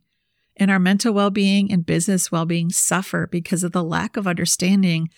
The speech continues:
on how we grow and change personally, which in turn impacts how we lead ourselves, others, and our businesses.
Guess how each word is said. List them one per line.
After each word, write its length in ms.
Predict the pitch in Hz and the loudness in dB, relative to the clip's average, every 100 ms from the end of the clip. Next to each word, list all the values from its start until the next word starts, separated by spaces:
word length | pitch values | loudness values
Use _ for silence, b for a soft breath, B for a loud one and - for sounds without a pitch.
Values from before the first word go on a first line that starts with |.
| b b b | b b b
on 80 | 185 | 2
how 180 | 196 | 2
we 140 | 196 208 | 0 -2
grow 500 | 180 170 190 196 202 | 0 0 2 2 2
and 160 | 190 196 | 0 0
change 480 | - 185 175 180 - | 2 2 2 0 -4
personally, 760 | - 185 - 165 160 196 170 _ _ _ | -2 -2 0 0 -2 -4 -10 _ _ _
which 200 | 185 180 | -4 0
in 140 | 202 180 | 0 -2
turn 380 | - 180 185 | 0 0 0
impacts 560 | 196 190 185 185 180 - | 0 -2 -2 -4 -4 -4
how 100 | 170 | -2
we 100 | 170 | 0
lead 200 | 165 165 | 0 0
ourselves, 600 | 160 - 170 175 180 - - _ _ - | 0 2 2 2 0 -2 -6 _ _ -2
others, 500 | 180 170 160 160 - - | 0 0 0 0 -2 -2
and 120 | 185 165 | 0 0
our 120 | 160 | 0
businesses. 840 | 160 - 151 165 - - - - | -2 -2 -2 0 -2 -4 -6 -8